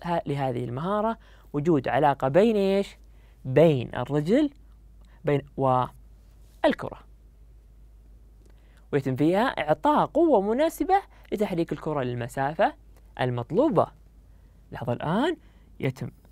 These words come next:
ركل الكرة وبعدها توجيهها للهدف المطلوب ويكون بالقوة المناسبة المطلوبة. كانت مسافة قريبة يعطى قوة ضعيفة، أما إذا كانت المسافة بعيدة يتم ضربها بقوة أكبر.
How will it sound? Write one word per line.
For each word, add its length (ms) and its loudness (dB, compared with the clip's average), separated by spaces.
ركل 200 -2
الكرة 420 -4
وبعدها 460 -4
توجيهها 360 2
للهدف 340 2
المطلوب 560 2
ويكون 600 -2
بالقوة 560 0
المناسبة 720 0
المطلوبة. 380 -2
كانت 320 -4
مسافة 280 -2
قريبة 480 2
يعطى 320 2
قوة 280 4
ضعيفة، 380 2
أما 200 4
إذا 120 -2
كانت 320 0
المسافة 520 -4
بعيدة 480 4
يتم 260 0
ضربها 520 2
بقوة 540 0
أكبر. 380 -2